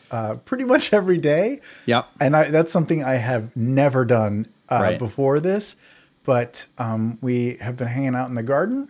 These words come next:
Speaker 1: and we've been hanging out in the kitchen, and we've been mixing drinks, and we were just like,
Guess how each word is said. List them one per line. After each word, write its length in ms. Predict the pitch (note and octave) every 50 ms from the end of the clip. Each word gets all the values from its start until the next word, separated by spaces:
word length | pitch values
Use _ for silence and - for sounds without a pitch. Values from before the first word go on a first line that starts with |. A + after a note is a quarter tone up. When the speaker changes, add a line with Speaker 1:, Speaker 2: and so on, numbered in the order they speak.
| _
Speaker 1:
and 100 | - A#2+
we've 140 | A#2 B2 B2
been 120 | B2 B2+ C3
hanging 300 | B2+ D3 D3 C#3 C3+ C3
out 240 | B2+ B2+ B2+ -
in 100 | - A#2+
the 60 | A#2+ A#2
kitchen, 480 | - - E3+ E3+ - G3+ G3 G3+ G#3+ -
and 100 | A#2 B2
we've 180 | B2+ B2+ A#2+ A2+
been 240 | A#2+ B2 A#2 A#2 B2
mixing 340 | C#3 C3 - - D3+ B2 A2+
drinks, 420 | B2+ D3+ F3+ A3+ A3+ - - - -
and 160 | C3+ C3 C3+
we 60 | C3+ C3
were 120 | C3 B2+
just 200 | B2 B2 B2 - -
like, 360 | B2+ B2 B2 A#2+ - -